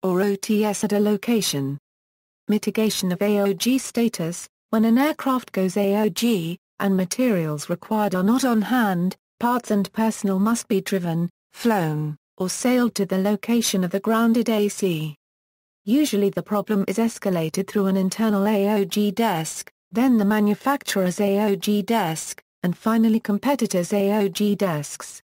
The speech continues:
All major air carriers have an A O G desk.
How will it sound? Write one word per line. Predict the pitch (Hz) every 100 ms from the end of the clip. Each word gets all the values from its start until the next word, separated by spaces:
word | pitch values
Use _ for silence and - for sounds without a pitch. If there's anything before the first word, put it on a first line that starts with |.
| _ _ _ _ _
All | - 214
major | 208 226 208 202
air | 214
carriers | 202 - 247 202 175 165
have | - 190
an | 202
A | 226 196 214
O | 196
G | 185 208
desk. | 185 190 160 151 - -